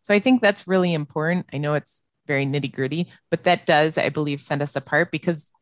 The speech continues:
we are nimble and lean enough that we kind of touch everything.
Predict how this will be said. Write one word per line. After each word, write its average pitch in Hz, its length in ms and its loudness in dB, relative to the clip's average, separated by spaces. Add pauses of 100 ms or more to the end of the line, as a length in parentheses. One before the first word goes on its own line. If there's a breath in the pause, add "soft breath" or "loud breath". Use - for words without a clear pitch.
(140)
we 190 300 0
are 175 320 4
nimble 180 680 0 (200)
and 156 520 -2 (160)
lean 175 420 0 (100)
enough 214 380 2 (140)
that 180 100 2
we - 80 -6
kind 294 260 -6
of 311 60 -8
touch 240 220 -2
everything. 143 480 -4